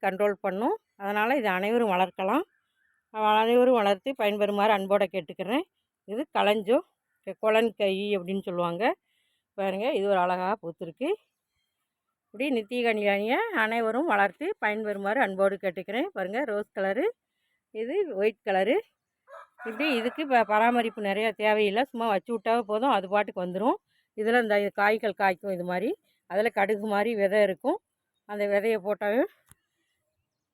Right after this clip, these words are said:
நிறையா முளைச்சிரும். நம்ம அப்படி போடணுங்கிற அவசியம் கூட இல்லை. இப்படி ஒரு செடி வச்சுட்டோம்னா,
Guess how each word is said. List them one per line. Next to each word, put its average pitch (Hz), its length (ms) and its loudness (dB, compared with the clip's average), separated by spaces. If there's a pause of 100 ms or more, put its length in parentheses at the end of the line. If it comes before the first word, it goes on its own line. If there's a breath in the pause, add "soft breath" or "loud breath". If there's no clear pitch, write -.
நிறையா 226 260 0
முளைச்சிரும். 214 560 0
நம்ம 220 180 0
அப்படி 196 220 0
போடணுங்கிற 247 500 2
அவசியம் 226 280 -2
கூட 214 140 4
இல்லை. 202 260 0
இப்படி 220 180 -2
ஒரு 202 240 2
செடி 254 180 2
வச்சுட்டோம்னா, 220 500 0